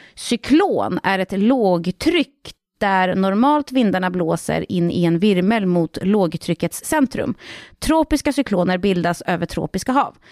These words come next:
De behöver inte vara kraftiga som en orkan, men ungefär hälften av dem når eller överskrider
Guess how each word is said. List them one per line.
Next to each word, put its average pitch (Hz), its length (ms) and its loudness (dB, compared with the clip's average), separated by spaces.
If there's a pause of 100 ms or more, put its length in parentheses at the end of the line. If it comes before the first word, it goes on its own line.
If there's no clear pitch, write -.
(260)
De 254 240 2
behöver 240 240 0
inte 190 320 -2
vara 170 180 0
kraftiga 185 500 -4
som 180 180 0
en 170 120 2
orkan, 226 500 0
men 233 220 0
ungefär 208 280 0
hälften 262 580 -2
av 180 160 -2
dem 175 260 -2
når 269 460 4
eller 220 240 -2
överskrider 170 800 -4